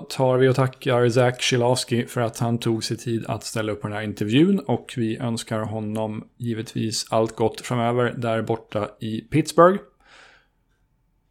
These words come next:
Tack så mycket för att ni har lyssnat på det här avsnittet.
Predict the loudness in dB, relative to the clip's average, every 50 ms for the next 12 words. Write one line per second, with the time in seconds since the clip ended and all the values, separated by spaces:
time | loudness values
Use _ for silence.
0 | _ _ _ _ _ _ _ _ _ 0 0 2 4 2 2 4 4 4 4 6
1 | 6 6 6 4 4 2 2 2 4 2 4 6 8 6 6 6 6 4 4 4
2 | 4 4 4 4 2 2 -2 -8 -10